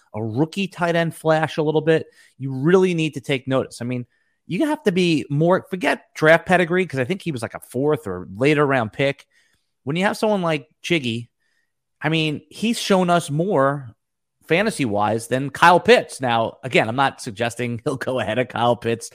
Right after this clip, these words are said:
or that you should do that. But if you're continuing to play the wait on tight end game in your,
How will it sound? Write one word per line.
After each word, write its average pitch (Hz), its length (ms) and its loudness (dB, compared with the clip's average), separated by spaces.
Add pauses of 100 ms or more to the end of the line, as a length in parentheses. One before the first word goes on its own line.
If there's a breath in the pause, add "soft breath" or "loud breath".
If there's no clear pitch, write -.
(220 loud breath)
or 113 140 -2
that 113 160 -4
you 151 100 0
should 123 200 -8
do 104 100 -6
that. 90 220 -10 (480 loud breath)
But 147 360 2 (120)
if 127 160 -2
you're 190 440 0 (220)
continuing 180 540 0
to 170 40 -2
play 170 220 2
the 160 80 0
wait 147 200 2
on 160 140 0
tight 151 220 0
end 156 120 -2
game 151 240 -4
in 147 120 -4
your, 147 300 -2